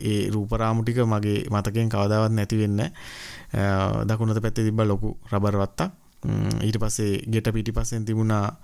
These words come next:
අ, පොල් වත්තක්. අ, ඊට පස්සේ වම් අත පැත්තෙන් තිබුණා, අ, තේ වත්ත. ඒ ඊට, අ, ඒ කියන්නේ ගේ වටේටම තිබ්බේ කුඹුරු, අ, පොඩි කුඹුරු කෑලි, අ, තුනක් තිබුණා.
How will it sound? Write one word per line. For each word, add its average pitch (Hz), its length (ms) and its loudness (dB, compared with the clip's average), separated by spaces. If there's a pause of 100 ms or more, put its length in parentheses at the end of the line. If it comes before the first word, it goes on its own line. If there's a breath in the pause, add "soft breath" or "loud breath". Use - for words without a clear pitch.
(220 soft breath)
අ, 95 120 -2 (520)
පොල් 107 220 2
වත්තක්. 120 380 2 (540 loud breath)
අ, 101 100 0 (440)
ඊට 110 200 0
පස්සේ 101 580 0
වම් 110 260 2
අත 139 160 2
පැත්තෙන් 107 300 -2
තිබුණා, 107 360 2 (220)
අ, 107 120 -2 (1400)
තේ 139 140 6
වත්ත. - 400 0
ඒ 113 160 2 (100)
ඊට, 120 260 2
අ, 120 340 0
ඒ 107 200 -2
කියන්නේ 101 320 -2 (460 loud breath)
ගේ 120 180 4
වටේටම 135 500 4
තිබ්බේ 143 280 0
කුඹුරු, 113 500 2 (200)
අ, 101 100 0 (720)
පොඩි 123 320 0
කුඹුරු 120 300 2
කෑලි, 113 380 0 (140)
අ, 101 360 0
තුනක් 113 360 0
තිබුණා. 127 340 0